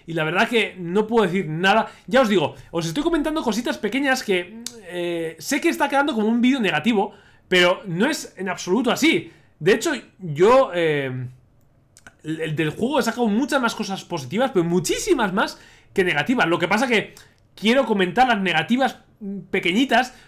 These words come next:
porque son cosas que, espinas que me han quedado clavadas a mí y, y quiero comentarlos sin más. Pero, pero ya os digo, todo lo referente a visual, sonoro, doblajes, eh, mec-, eh, mecánicas, bueno, hay alguna mecánica que no me gusta, pero mecánicas, eh,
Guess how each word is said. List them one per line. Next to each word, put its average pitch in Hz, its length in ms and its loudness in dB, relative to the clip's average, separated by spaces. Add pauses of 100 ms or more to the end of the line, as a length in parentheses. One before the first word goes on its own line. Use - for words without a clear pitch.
porque 175 220 -2
son 226 160 -2
cosas 254 260 -4
que, 214 220 -4
espinas 240 560 -2
que 226 100 -2
me 214 80 0
han 233 80 0
quedado 233 220 2
clavadas 196 420 2
a 196 40 -2
mí 220 260 0 (340)
y, 160 440 -4
y 160 580 -8
quiero 208 240 2
comentarlos 175 440 -2
sin 165 100 -6
más. 160 140 -2
Pero, 151 340 -4
pero 160 120 0
ya 202 160 4
os 240 80 0
digo, 165 280 2 (320)
todo 254 240 8
lo 220 160 6
referente 190 400 0
a 180 60 0
visual, 165 720 2
sonoro, 160 840 0
doblajes, 156 840 -2 (240)
eh, 139 280 -2
mec-, 143 340 -2
eh, 180 220 -4
mecánicas, 180 640 0
bueno, 190 160 2
hay 175 80 2
alguna 196 180 2
mecánica 190 340 -2
que 165 60 -2
no 160 80 -4
me 165 60 -2
gusta, 170 180 -2
pero 147 160 -4 (260)
mecánicas, 170 720 0
eh, 143 640 -2